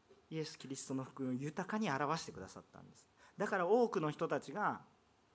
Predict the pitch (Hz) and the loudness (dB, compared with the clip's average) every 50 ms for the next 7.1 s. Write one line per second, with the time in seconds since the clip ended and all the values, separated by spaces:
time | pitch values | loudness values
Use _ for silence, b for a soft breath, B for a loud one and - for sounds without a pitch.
0 | _ - 190 214 226 220 - - 202 175 165 156 156 156 147 165 147 156 160 - | _ -2 0 0 0 2 2 2 2 4 4 4 2 2 2 2 2 2 2 2
1 | - - 233 220 226 220 - 220 208 202 196 147 - B B B B 143 180 226 | 2 0 2 2 2 2 2 2 4 4 2 2 0 B B B B 0 2 4
2 | 233 240 226 214 202 185 180 170 175 170 - 214 202 185 202 185 175 175 170 165 | 6 6 6 6 4 4 4 2 2 0 0 -2 0 2 4 4 4 4 4 2
3 | 175 170 170 180 180 180 - 240 226 226 220 - 233 240 254 254 269 269 240 - | 2 4 4 4 4 4 2 -2 0 0 -2 0 2 2 4 4 4 4 4 2
4 | 220 196 220 233 247 240 247 - 226 214 220 226 226 226 220 214 208 208 208 208 | 2 2 2 2 0 0 0 -2 -4 -2 0 0 0 2 2 0 0 -2 -2 -2
5 | 208 220 220 220 220 202 208 202 233 220 226 - - - 185 208 - - 214 208 | 0 2 2 2 2 2 2 2 2 2 0 -2 -4 -4 -4 0 2 4 4 4
6 | - 240 247 233 254 220 - 165 165 147 123 151 160 - - 101 92 85 85 - | 4 4 4 4 4 2 2 2 2 4 4 4 2 0 -2 -8 -10 -10 -12 -16
7 | - | -18